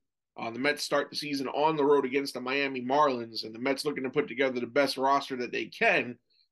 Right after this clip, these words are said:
because they wanna start the season off on the right note. And the Miami Marlins are not the,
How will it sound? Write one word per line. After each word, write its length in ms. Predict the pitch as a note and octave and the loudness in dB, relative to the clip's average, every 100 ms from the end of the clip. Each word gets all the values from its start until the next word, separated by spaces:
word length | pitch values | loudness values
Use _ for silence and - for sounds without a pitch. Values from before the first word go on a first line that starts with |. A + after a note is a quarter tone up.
| _ | _
because 320 | A#2+ A#2 C3 A#2 | -6 0 0 2
they 120 | C3 | 2
wanna 180 | C3+ B2+ | 2 0
start 260 | D3 C3+ | 0 0
the 60 | - | -2
season 340 | - C#3+ C#3 | -6 -4 0
off 200 | C#3 C#3 | 2 2
on 120 | C3 B2+ | 0 0
the 60 | |
right 280 | C3 C#3 A#2 | 0 0 0
note. 280 | D3 D3 C#3 - | 2 2 2 -2
And 200 | C#3 C3+ | -4 -2
the 40 | |
Miami 500 | C3 B2+ C#3 D3 E3 | -4 -2 2 2 0
Marlins 600 | D#3 D3+ D#3 E3 D#3 D#3+ C#3+ | 0 4 4 4 0 0 -2
are 100 | A#2+ | -2
not 380 | C#3+ D3+ - | 0 0 0
the, 200 | C#3+ B2+ | -2 -2